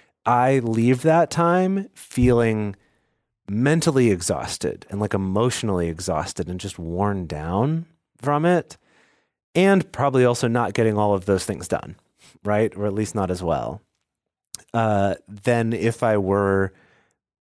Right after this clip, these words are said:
as opposed to those times where I really, like, get in the zone on something, whether I'm programming or I'm writing something or I'm editing something, when I'm just sort of, like, in the zone and I get done with that and I'm, like,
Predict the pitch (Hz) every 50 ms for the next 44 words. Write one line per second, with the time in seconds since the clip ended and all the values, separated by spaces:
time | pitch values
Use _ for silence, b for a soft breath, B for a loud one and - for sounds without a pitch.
0 | - - - _ - - 160 160 - 143 - - - 202 214 220 226 202 - -
1 | - - 117 101 92 92 90 110 110 110 - - - 131 123 131 139 147 143 -
2 | 135 120 110 107 95 101 110 120 123 123 104 101 90 87 - - - 98 101 110
3 | 113 113 107 104 95 87 92 87 82 85 87 92 104 120 135 139 - _ _ _
4 | _ - 131 143 143 - - 151 156 156 - - 175 175 175 180 185 185 b b
5 | b b b b b b b b b - 113 117 113 113 107 101 92 92 87 -
6 | - 135 139 135 123 131 123 123 120 123 120 120 120 120 - 95 101 98 92 90
7 | 87 87 90 92 98 104 107 117 117 117 113 - 127 117 113 - - 113 110 107
8 | 95 90 82 82 85 80 - - - 98 95 104 104 123 120 117 117 - - 127
9 | 127 123 - 135 127 127 127 131 131 B B B B B B B - 107 113 110
10 | 101 113 - - 131 107 107 90 85 85 - - _ _ - 107 120 120 117 113
11 | 98 95 92 82 87 90 87 85 82 87 95 107 123 139 143 151 160 b b b
12 | b b b b b b b _ - 120 117 113 113 110 110 - 135 123 117 101
13 | 117 117 117 127 120 110 98 - - 101 98 101 120 147 156 - - 117 117 113
14 | 110 107 98 90 90 85